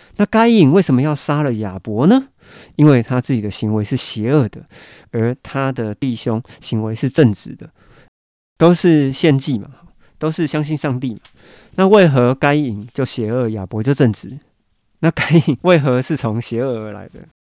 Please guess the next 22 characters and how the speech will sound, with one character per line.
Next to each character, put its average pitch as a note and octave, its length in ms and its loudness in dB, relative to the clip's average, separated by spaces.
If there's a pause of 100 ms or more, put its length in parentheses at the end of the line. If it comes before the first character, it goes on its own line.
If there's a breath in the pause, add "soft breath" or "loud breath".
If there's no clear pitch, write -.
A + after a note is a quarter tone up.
(320)
请 A#2 160 -6
大 D3+ 120 2
家 D3 200 0
哈， B2 120 -6
去 C3+ 160 -6
参 C#3 220 -6
考 B2 180 -8
一 A2 80 -14
下 A#2 220 -8
那 B2 140 -6
个 A#2 120 -10
《创 C3+ 200 -4
世 C3 120 -10
纪》 A#2+ 200 -8
的 G#2+ 120 -8
第 A#2+ 140 -10
三 A#2 220 -8
章 A2 160 -8
跟 A2 160 -6
第 A2+ 100 -10
四 G#2+ 180 -14
章。 G2 220 -20